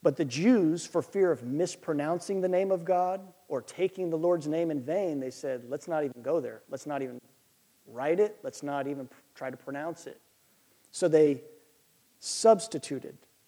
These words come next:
Yahweh with another term, Adonai, which means Lord, as in Lord of all, Lord Most High, Adonai. Christians, we have continued the tradition in most of our Bible translations.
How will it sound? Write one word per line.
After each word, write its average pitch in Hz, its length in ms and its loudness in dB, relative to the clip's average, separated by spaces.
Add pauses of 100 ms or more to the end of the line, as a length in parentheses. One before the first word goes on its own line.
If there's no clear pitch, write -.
(340)
Yahweh 151 540 8
with 135 320 -6 (200)
another 160 360 2
term, 113 340 -12 (160)
Adonai, 139 560 -4 (640)
which 143 220 -10
means 123 300 -10
Lord, 151 400 -2 (640)
as 139 180 -4
in 139 160 -6
Lord 143 200 0
of 139 100 -6
all, 147 480 -4 (240)
Lord 139 200 -4
Most 147 260 -6
High, 147 400 -10 (760)
Adonai. 131 400 -4 (1200)
Christians, 170 800 2
we 156 180 0
have 170 220 0
continued 180 560 -4
the 143 60 -4
tradition 143 520 -6
in 131 140 -8
most 135 400 -4
of 143 120 -8
our 139 120 -2
Bible 139 380 -4
translations. 135 840 -12